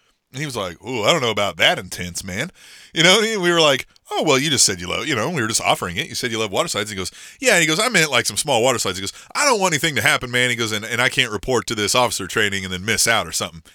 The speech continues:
And we were like, "Ah, man, it's been running for a couple years. You think something would happen?" Huh?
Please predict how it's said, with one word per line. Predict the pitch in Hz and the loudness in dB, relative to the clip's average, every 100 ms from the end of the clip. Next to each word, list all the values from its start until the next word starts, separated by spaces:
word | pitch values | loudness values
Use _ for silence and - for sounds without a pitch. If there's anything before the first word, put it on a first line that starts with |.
| - | -8
And | |
we | 151 | -2
were | 151 | 2
like, | 139 139 - - _ _ | 2 2 -4 -20 _ _
"Ah, | 381 302 226 151 | -4 2 2 4
man, | 196 233 | 2 2
it's | |
been | 262 208 | -2 0
running | 160 208 | 2 2
for | 156 | 0
a | |
couple | 131 156 135 | 0 0 0
years. | 254 220 185 | -2 -2 -6
You | 202 | -6
think | 214 208 | -4 0
something | 240 233 | 0 0
would | 175 | 0
happen?" | 180 226 302 311 _ _ _ _ | 2 0 -4 -12 _ _ _ _
Huh? | 240 320 311 | 4 6 6